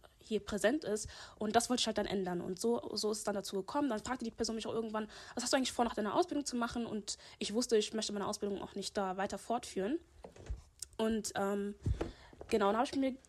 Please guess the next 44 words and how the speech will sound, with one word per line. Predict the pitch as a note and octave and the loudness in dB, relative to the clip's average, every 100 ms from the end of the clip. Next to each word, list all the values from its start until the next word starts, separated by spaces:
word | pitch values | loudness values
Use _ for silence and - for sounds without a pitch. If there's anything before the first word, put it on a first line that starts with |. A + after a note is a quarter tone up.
| - - - - - - _ _ - _ | -20 -20 -20 -20 -20 -20 _ _ -20 _
Genau, | - G3 F#3 | -6 -4 -2
und, | G#3+ G3+ - | -2 -4 -4
äh, | - G3+ G#3 - | 0 2 2 -2
so | A3 C4+ | 0 0
ist | |
es | C4 | 2
dann | A#3 | 2
dazu | A#3 A3+ | 2 2
gekommen, | A3 A3 B3 A#3+ | 0 2 0 2
dass | G#3+ | 0
ich | G#3+ - | -2 -4
mich | - | -4
dazu | G3+ - - | -6 -4 -4
entschieden | G#3+ G3+ - D4+ A#3+ | -2 -2 2 4 4
habe, | G#3+ G#3+ | 2 2
nach | G#3+ G3 - - | 4 2 0 2
langem, | A3+ A3+ A3+ A3 G#3+ _ _ - | 6 6 4 -2 -4 _ _ 0
<laughs> | D4 C#4 | 4 6
nach | B3+ | 6
langem | A3 A3 A#3 A3 | 6 4 4 4
Beten, | C4 - | 2 2
nach | A#3 | -2
langem | A3 G#3 A3 | -2 -4 -4
Überlegen, | G#3+ G#3+ A#3+ B3 B3 - - - - - | -2 0 0 0 -4 -8 -18 -16 -18 0
ähm, | G#3 G#3 G3+ - | 4 4 2 -4
dass | G#3 | -4
ich | G#3+ | -4
einfach | G#3+ - - - | -4 -8 -12 -12
Vermögensberaterin | - G3 F4 - G3 F#3 F3+ | -8 2 4 4 0 2 -2
werde. | E3+ D3 E3 - - - - - _ | 0 -2 -4 -8 -20 -20 -20 -20 _
Und | G#3+ G#3 | 0 4
da | G#3 A#3 | 6 6
ich | - | 4
ja | A#3 | 0
sowieso | G#3+ G3+ G3+ G#3 C#4+ | 2 0 2 2 2
das | C#4+ | 2
schon | - B3 | 0 0
seit | A#3+ A#3+ | 0 0
einem | A3+ A3 | -2 0
Jahr | A3+ A#3 | 0 0
da | A#3 | 0
schon | - A3+ G3+ | -2 -4 2
war | G#3 B3 | 4 4
und | G#3+ G3+ | 2 -4